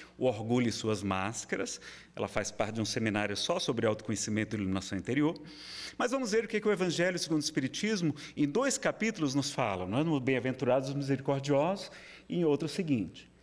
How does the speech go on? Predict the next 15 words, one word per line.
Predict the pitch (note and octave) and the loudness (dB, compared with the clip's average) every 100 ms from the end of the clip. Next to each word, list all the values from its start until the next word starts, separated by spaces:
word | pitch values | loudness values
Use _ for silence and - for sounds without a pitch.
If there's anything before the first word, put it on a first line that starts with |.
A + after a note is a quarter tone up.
| - - - - _ _ - _ - - | -20 -20 -20 -20 _ _ -20 _ -20 -2
O | G3+ | 0
orgulho | F3 C3+ C#3+ A#3 F#3+ B2 - - - - - | 0 -2 2 2 4 2 -2 -12 -20 -8 0
é | G3+ | 0
o | F3+ | 0
pai | - F3+ | 0 2
de | F3+ D#3+ | 2 2
muitos | E3 C4 B3 E3 | 2 2 0 -2
vícios, | A#2+ B2 F3 - - G2+ F#2+ - - - - _ _ _ - - - - - - - - | -2 -2 0 0 0 -4 -4 -4 -6 -12 -20 _ _ _ -18 -18 -18 -20 -20 -20 -20 -6
a | B2 | -6
fonte | - - D#3+ F3 F#3 F3 C#3+ | -6 -4 0 2 4 2 0
de | B2 | -2
quase | - C3 B2 - | 0 0 0 -2
todos | - A#2+ | 0 0
os | G#2 G2 | 0 -2
males, | G2 G#2+ A#2+ G2 F2+ - | 0 0 -2 -4 -6 -8